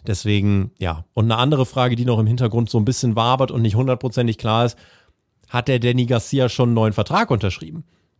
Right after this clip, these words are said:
So, der soll im Oktober auslaufen. Wir haben ja den achten neunten, also nicht mehr viel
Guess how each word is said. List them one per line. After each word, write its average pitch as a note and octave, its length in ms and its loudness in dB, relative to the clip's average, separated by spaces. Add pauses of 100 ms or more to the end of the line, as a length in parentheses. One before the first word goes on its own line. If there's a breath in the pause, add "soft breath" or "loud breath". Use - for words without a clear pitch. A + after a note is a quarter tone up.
So, G2+ 180 -2
der G#2 180 -2
soll A2+ 200 0
im C#3+ 100 0
Oktober D#3+ 400 0
auslaufen. G#2+ 560 -2
Wir A2 60 -2
haben B2 80 0
ja C3+ 80 0
den C#3 160 -4
achten C#3+ 280 -6
neunten, B2 440 0
also G2 180 -2
nicht A#2+ 160 -2
mehr B2 140 0
viel B2+ 340 0